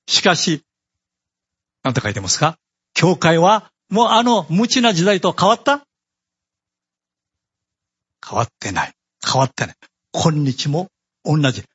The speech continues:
ただ、もっともらしい装いをしているだけ。ね。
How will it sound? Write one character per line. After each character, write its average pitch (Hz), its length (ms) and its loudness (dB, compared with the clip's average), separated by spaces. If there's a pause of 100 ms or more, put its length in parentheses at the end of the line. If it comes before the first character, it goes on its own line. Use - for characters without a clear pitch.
た 143 140 -4
だ、 117 100 -4
も 131 160 -2
っ 147 60 -4 (220)
と 214 120 0
も 202 140 0
ら 175 120 0
し 196 340 -4
い 120 80 -10 (380)
装 107 460 -2
い 101 100 -6
を 185 160 -4 (160)
し - 140 -2
て - 220 -8 (200)
い 139 100 0
る 123 160 -2 (220)
だ 113 140 -2
け。 - 140 -10 (1700)
ね。 - 140 -14